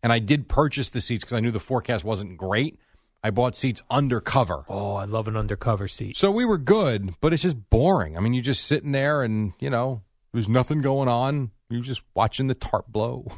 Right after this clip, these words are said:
Speaker 1: <laughs>
Speaker 2: Did you guys, you and your son, consider just throwing stuff on the field?
Speaker 1: We did not,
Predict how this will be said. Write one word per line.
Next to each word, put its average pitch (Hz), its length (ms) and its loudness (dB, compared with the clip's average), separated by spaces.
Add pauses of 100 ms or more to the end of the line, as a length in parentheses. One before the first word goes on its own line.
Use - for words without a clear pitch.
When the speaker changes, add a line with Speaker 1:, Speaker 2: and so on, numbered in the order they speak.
Speaker 1:
<laughs> - 200 -2
Speaker 2:
Did 120 160 -4
you 123 80 0
guys, 113 400 -2
you 117 140 -2
and 117 80 -4
your 107 80 -4
son, 117 260 -2
consider 107 400 -4
just 95 200 -8
throwing 107 240 0
stuff 104 260 -4
on 110 120 -2
the 104 60 -2
field? 120 340 -4
Speaker 1:
We 135 140 4
did 127 200 0
not, 87 260 0